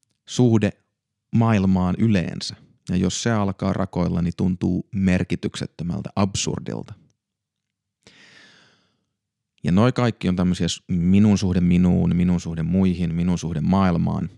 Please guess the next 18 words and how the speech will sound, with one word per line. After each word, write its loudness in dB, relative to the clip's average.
Sen 2
lisäksi 0
on 2
enemmän 4
siihen, 0
että -4
miten 2
me 0
oikein -4
toimitaan 4
maailmassa -4
liittyviä -2
ongelmia. -2
Ensimmäinen 4
niistä, 0
itsereflektiota -2
koskeva -8
kysymys. -8